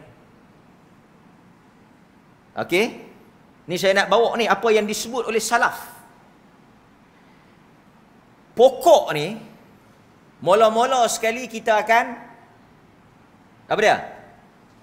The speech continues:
Sebelum kita nak tanam pokok, kita nak tanam padi, fasa yang pertama ialah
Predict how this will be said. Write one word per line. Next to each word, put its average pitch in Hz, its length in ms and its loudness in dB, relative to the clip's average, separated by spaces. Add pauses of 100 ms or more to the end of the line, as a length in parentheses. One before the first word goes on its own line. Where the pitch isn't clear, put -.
(360)
Sebelum 233 400 2
kita 240 160 0
nak 233 160 2
tanam 233 320 2
pokok, 233 480 0
kita 214 240 -2
nak 220 160 -2
tanam 220 560 -2
padi, 269 480 0 (880)
fasa 240 560 4
yang 220 160 0
pertama 226 480 -2
ialah 226 680 0